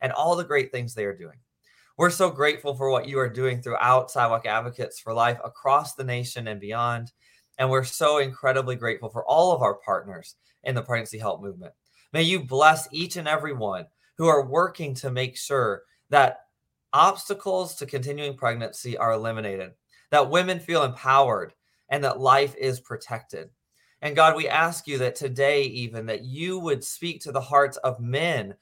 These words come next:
to stand up and to be the protectors, providers, and defenders that you have called them to be. God, we pray for all of those who are dealing with, uh, an after-abortion experience, who need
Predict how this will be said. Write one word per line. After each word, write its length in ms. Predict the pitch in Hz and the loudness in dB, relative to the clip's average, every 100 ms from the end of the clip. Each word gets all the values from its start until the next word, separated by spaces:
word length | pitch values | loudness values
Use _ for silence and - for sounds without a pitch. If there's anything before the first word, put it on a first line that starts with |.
| _ - | _ -8
to 100 | 147 | -6
stand 500 | - 151 151 151 151 | -6 -4 -2 0 0
up 360 | 131 110 - - | 2 2 2 -6
and 140 | 127 | -6
to 140 | 131 113 | -6 -8
be 500 | 120 156 139 117 _ _ | -6 -6 -4 -6 _ _
the 100 | 139 | -4
protectors, 580 | 131 127 151 160 165 139 | -2 -2 2 0 0 -6
providers, 560 | - 123 123 123 123 123 | -4 2 4 4 -2 -6
and 180 | - 120 | -8 -6
defenders 560 | 107 113 113 107 101 | -6 -8 -4 -4 -4
that 180 | - - | -8 -8
you 220 | 120 170 | -6 -4
have 220 | 165 123 | -2 -4
called 260 | - 104 98 | -4 -6 -6
them 160 | 95 87 | -10 -14
to 100 | 90 | -16
be. 200 | 82 _ _ _ _ _ _ _ - | -18 _ _ _ _ _ _ _ 2
God, 200 | 156 156 | 4 4
we 60 | |
pray 180 | 156 202 | 4 4
for 140 | 170 170 | 4 4
all 320 | 156 170 185 | 8 8 6
of 100 | 127 | 2
those 340 | 107 92 - | -2 -2 -4
who 100 | 139 | 0
are 100 | 131 | 0
dealing 320 | 123 139 135 | 2 0 0
with, 180 | 131 120 - _ - | -2 -4 -6 _ -12
uh, 60 | - - | -12 -8
an 120 | 139 | 0
after-abortion 880 | 135 143 - 139 127 123 135 131 123 | 2 2 2 0 0 -2 -4 -4 -8
experience, 880 | 117 - - 123 120 107 - - - _ _ - - | -10 -12 -8 -6 -6 -8 -12 -20 -20 _ _ -20 -8
who 160 | 165 160 | -6 -4
need 640 | 143 156 165 160 151 | -4 -2 -2 -2 -6